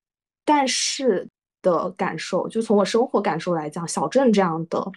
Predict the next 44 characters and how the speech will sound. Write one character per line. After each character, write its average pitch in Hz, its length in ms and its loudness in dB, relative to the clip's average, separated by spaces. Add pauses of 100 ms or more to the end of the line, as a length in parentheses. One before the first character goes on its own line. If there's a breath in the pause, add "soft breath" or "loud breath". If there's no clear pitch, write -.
(320 soft breath)
男 170 220 2
性 233 220 4
是 220 140 2
很 196 120 2
稀 214 320 2
少 - 280 -2
的。 - 180 -18 (1000)
铃 202 240 2
木 285 120 2
良 196 240 2
美 180 360 -2
对 214 260 4
上 226 160 -6
野 185 80 -2
千 196 160 -6
鹤 220 140 0
子 180 160 -8
提 - 180 -6
出 220 180 0
了 220 80 4
这 214 80 2
样 226 160 2
一 214 40 0
个 233 80 6
问 262 200 4
题， 208 260 -8
她 202 140 -6
说 262 360 2 (600)
：“如 196 280 2
何 254 280 2
不 175 200 -4
对 185 460 4
男 160 260 -2
性 202 520 -4 (160)
这 - 140 -2
样 175 180 2
一 175 120 0
个 175 80 0
群 165 320 -2
体 170 200 -6
感 160 280 -2
到 170 360 -2
绝 - 280 -4
望？” 202 400 2